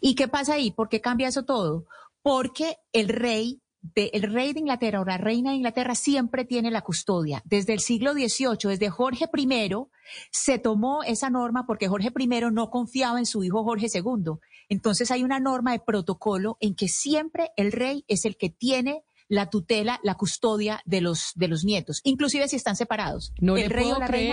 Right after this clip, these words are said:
Speaker 1: reina
Speaker 2: o sea
Speaker 1: siempre
Speaker 2: que,
Speaker 1: tendrá la custodia.
Speaker 2: o sea que Meghan Markle le salió el tiro por la culata. Si quería seguir teniendo los títulos, eh, de sus hijos, eso implicaría que le quitan la custodia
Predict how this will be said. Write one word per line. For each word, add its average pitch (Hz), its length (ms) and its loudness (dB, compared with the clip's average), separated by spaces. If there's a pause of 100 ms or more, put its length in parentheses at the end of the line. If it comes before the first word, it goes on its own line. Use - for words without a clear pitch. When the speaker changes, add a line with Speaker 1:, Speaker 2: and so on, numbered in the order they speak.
Speaker 1:
reina 247 80 0
Speaker 2:
o 220 60 0
sea 285 180 0
Speaker 1:
siempre 302 180 -2
Speaker 2:
que, 285 100 0
Speaker 1:
tendrá 208 200 0
la 185 80 -4
custodia. 170 640 -2
Speaker 2:
o 254 160 0
sea 233 320 -2
que 277 160 0
Meghan 277 340 -2
Markle 294 320 -2
le 302 120 0
salió 202 300 0
el 208 140 -2
tiro 269 160 0
por 277 160 -2
la 277 140 -2
culata. 220 400 0
Si 180 140 -2
quería 202 540 2
seguir 226 360 -2
teniendo 226 520 0
los 160 280 -2
títulos, 226 580 0
eh, 233 300 0
de 214 120 0
sus 247 220 -2
hijos, 247 360 0 (320)
eso 202 180 2
implicaría 208 480 0
que 214 80 -2
le 220 100 0
quitan 175 260 0
la 202 100 0
custodia 214 680 -2